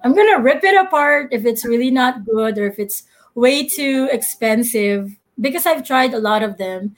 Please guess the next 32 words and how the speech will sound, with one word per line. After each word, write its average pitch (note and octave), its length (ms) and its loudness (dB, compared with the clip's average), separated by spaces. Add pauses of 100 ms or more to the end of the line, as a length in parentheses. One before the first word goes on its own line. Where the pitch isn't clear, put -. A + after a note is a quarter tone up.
(140)
Some C#4 220 -4
of D#4 140 0
them C4+ 200 2
really A3+ 220 2
didn't G#3 260 -4
work G3+ 260 -4
for G3 220 -6
me, F#3 260 -12
and G#3 160 -4
some A#3+ 140 -4
of G#3 200 -4
them G3 460 -8
worked. F#3+ 380 -4 (240)
Even F4+ 240 0
the F4 120 2
ones C4 280 4
that C4 100 2
are A3+ 160 0
paid, A3 260 4
there A3 100 0
are A3+ 40 -2
some A#3+ 300 -4
paid A3+ 260 0
ones A3 560 -4 (360)
that A3+ 260 0
it's A3+ 200 -4
really B3 720 0 (380)
okay A#3+ 360 2
to A#3+ 120 -8
pay G#3 240 0
for G#3+ 240 -2
it F3+ 240 -4